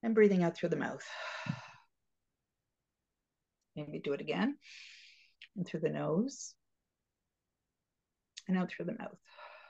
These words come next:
And then we're gonna pass to the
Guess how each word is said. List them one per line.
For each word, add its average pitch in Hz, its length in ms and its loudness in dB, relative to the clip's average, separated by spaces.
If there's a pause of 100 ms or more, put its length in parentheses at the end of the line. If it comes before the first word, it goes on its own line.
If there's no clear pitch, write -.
(1300)
And 196 160 6
then 226 140 8
we're 262 100 8
gonna 247 240 4
pass 196 760 0 (1500)
to - 100 -10
the 180 100 4